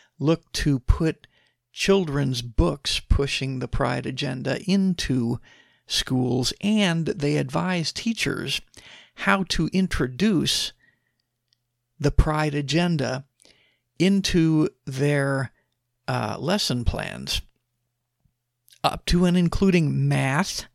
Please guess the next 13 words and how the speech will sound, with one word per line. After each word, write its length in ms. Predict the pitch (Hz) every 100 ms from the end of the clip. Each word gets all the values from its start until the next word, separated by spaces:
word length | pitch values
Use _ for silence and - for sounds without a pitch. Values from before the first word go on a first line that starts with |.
| _ _ _ _ _ _ _ _ _ _ _ _ _ _ _ -
and 180 | 180
science 480 | 170 - 247 196 120
classes. 840 | - - - - - 52 - - - - _ _ _ _ _ _ _ _ _ _ _ _ _ _ -
Ladies 240 | 202 214
and 100 | 185
gentlemen, 400 | 170 208 175 131
this 300 | 139 220 -
is 140 | 285 -
proselytization. 1120 | - 214 180 143 135 135 165 220 - - - -
This 260 | - 120 202
is 120 | 214
a 120 | 233
religion. 720 | 214 196 160 165 170 175 147